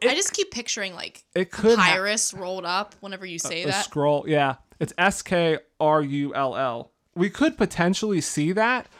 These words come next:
Speaker 1: So that's another interesting take is, yeah, maybe Bruce isn't Bruce, but maybe he's not Loki either. Maybe he's, you know, really an alien species 'cause he was gone for a long time. So who knows, uh, what really happened. But I thought that was a really interesting theory. And I, I think that would be a,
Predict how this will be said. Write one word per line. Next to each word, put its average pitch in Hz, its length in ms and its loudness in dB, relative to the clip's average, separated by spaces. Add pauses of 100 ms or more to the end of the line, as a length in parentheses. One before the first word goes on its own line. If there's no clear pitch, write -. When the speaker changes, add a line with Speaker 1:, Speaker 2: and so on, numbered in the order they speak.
(180)
Speaker 1:
So - 140 6
that's 262 260 6
another 214 300 6
interesting 156 400 -2
take 147 240 0
is, 143 160 -6 (180)
yeah, 175 140 4
maybe 233 300 6
Bruce 165 540 2
isn't 190 360 2
Bruce, 269 480 0
but 160 120 -2
maybe 170 260 6
he's 156 120 0
not 139 180 2
Loki 143 320 0 (100)
either. 127 220 -4
Maybe 135 280 -4
he's, 131 400 -8 (420)
you 143 80 -2
know, 135 80 0
really 135 300 0
an 131 80 -4
alien 135 300 -4
species 160 360 0
'cause - 200 -8
he 185 120 0
was 170 220 -2
gone 175 280 4
for - 120 -4
a 143 80 4
long 143 240 2
time. 156 260 0
So 131 140 -8
who 139 180 0
knows, 147 560 0 (540)
uh, 139 180 4
what 139 180 2
really 147 140 0
happened. 143 240 0
But 147 120 2
I 196 40 0
thought 403 280 4
that 285 120 6
was 180 100 4
a 180 60 2
really 180 200 4
interesting 165 380 -2
theory. 165 220 2
And 151 80 0
I, 147 100 -2 (460)
I 233 60 -4
think 392 160 4
that 311 80 8
would 220 120 8
be 190 120 8
a, 143 260 6